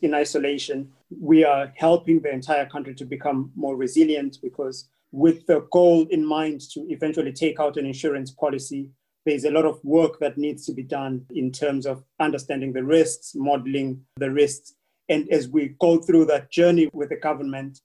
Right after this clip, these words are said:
you hear comments, you know, such as, "Oh my God, I didn't realize that we had this kind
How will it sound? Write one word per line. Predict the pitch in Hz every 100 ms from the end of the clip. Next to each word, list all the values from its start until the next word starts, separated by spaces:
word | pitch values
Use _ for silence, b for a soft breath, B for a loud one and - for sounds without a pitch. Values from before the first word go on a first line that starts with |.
| _ -
you | 156 160
hear | 151 170 165 156
comments, | - 165 156 139 - -
you | 135
know, | 135
such | 143 139 -
as, | 139 135 - _ _
"Oh | 151
my | 147
God, | 135 160 143
I |
didn't | 127 165 143
realize | 151 147 147 143 123
that | 135 - -
we | 143
had | 131 131
this | 165 160 -
kind | 151 139 135